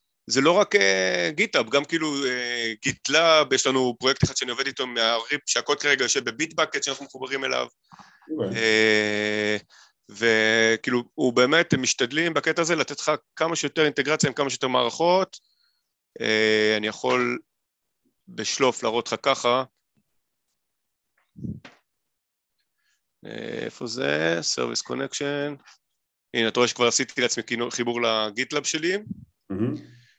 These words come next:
Speaker 1: ו-, אה, New Service Connection. זה, זה רשימה, כאילו, אה, של preset, כאילו, connections. אתה רואה, יש לך
Speaker 2: מהמם.
Speaker 1: ביטבק, יש לך שף, יש לך דוקר, יש לך גיטהאב,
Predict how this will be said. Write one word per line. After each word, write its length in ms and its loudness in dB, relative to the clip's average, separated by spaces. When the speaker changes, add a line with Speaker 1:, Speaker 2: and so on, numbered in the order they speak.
Speaker 1:
ו-, 360 0
אה, 180 -6
New 120 -2
Service 260 0
Connection. 320 -4
זה, 180 -2
זה 140 0
רשימה, 400 2
כאילו, 500 0
אה, 240 2
של 180 0
preset, 420 4
כאילו, 280 -2
connections. 640 0
אתה 80 -8
רואה, 60 0
יש 60 -2
לך 60 -6
Speaker 2:
מהמם. 80 0
Speaker 1:
ביטבק, 340 2
יש 180 -2
לך 60 -2
שף, 280 0
יש 180 -2
לך 60 -2
דוקר, 360 0
יש 180 -2
לך 80 -4
גיטהאב, 380 0